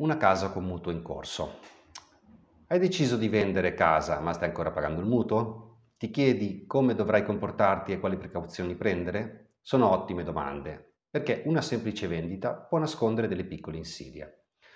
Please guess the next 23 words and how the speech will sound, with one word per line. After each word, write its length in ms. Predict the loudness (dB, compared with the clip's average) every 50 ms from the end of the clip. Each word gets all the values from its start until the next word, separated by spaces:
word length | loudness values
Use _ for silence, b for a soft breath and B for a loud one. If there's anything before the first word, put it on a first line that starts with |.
| b b b
Analizzeremo 600 | b 0 2 4 4 4 4 4 4 4 4 4 2
in 100 | 0 0
questo 220 | 0 0 0 0
articolo 420 | -4 -4 -4 -6 -6 -4 -2 -2 -2
alcune 280 | -2 -4 -4 -4 0
variabili, 640 | 0 2 2 2 -2 -2 -4 -6 -8 -8 -10 -10 -12 -16 _ _ _ -6 0
le 140 | 0 2
più 100 | 2 2
importanti, 720 | 0 0 0 -4 -4 -4 -6 -10 -10 -10 -14 -10 -10 -8
per 140 | -4 0 0
non 120 | 0 0 0
presentarci 760 | 0 -4 -2 -2 -2 2 2 2 2 2 -2 -8 -10 -10 -6
impreparati 720 | -4 -2 -2 -2 -2 -2 0 0 -2 -2 -4 -6 -8 -10 -6
alla 140 | -2 -2 -2
stipula 380 | -2 -2 -4 -6 -4 -4 -4 -4
dell'atto 360 | -4 -4 -4 -6 -6 -8 -10
di 120 | -12 -12
vendita. 680 | -12 -14 -16 -16 -16 -16 -14 -12 -12 -12 -12 -14 -20 _ _ _ -16
Ci 80 | -12
sono 220 | -8 -4 -4 -4 -2
tre 160 | 0 -2 0
diverse 400 | 0 -2 -2 -4 -4 -4 -6 -4
varianti. 760 | -4 -2 -2 -4 -6 -6 -8 -10 -8 -8 -8 -10 -10 -12 -18